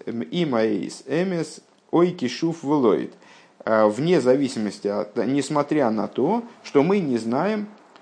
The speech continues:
э, приказ этот, э, оис этот был истинным, или он был, э, произведен при помощи колдовства. Он и мома данови виоса эйса сумейвсим гдейлиму викиш леахишн виоса шельмойша.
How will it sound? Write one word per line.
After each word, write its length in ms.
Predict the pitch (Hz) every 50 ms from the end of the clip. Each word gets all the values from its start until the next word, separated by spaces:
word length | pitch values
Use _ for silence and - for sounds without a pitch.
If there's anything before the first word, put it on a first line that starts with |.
| _ - - - -
э, 540 | - 113 113 113 113 110 110 110 107 107 - - - - _ _ _ _ _ _ _ _ _ -
приказ 420 | 139 135 127 - 160 120 113 -
этот, 340 | 107 95 98 95 - - - -
э, 220 | 123 123 123 98 - -
оис 320 | - 151 190 190 160 - -
этот 300 | 92 - - - - - -
был 240 | - 110 120 127 117 101
истинным, 640 | - - 196 190 180 - - 175 165 156 147 147 - _ _ _ _ _ _ _ _ _ _ _ _ _ _ - - _ -
или 240 | 139 151 151 135 127
он 260 | 123 120 117 113 107
был, 240 | 110 107 104 98 - -
э, 240 | 98 101 98 98 92
произведен 560 | 92 107 107 107 104 107 107 104 104 101 95
при 140 | 87 92 92
помощи 320 | - 104 98 104 - 95
колдовства. 640 | - - 101 101 104 98 - - 139 143 185 202 - - - - - - - - - - - _ _ -
Он 200 | 139 135 135 139
и 300 | 135 - 202 220 220 208
мома 320 | 190 185 185 175 165 156
данови 520 | 139 143 139 135 135 135 135 131 123 131
виоса 460 | 127 120 123 127 127 123 120 123 - 123
эйса 300 | 127 127 127 127 120 117
сумейвсим 580 | - 123 120 120 127 127 123 - - 123 120
гдейлиму 680 | 120 117 104 113 120 131 131 123 120 123 120 120 120 113
викиш 360 | 104 131 135 135 - 113 -
леахишн 580 | 127 120 117 117 127 127 - 127 123 - 123 117
виоса 360 | 117 120 123 120 120 - 113
шельмойша. 760 | - - 110 107 110 104 98 95 69 71 - - 160 180 180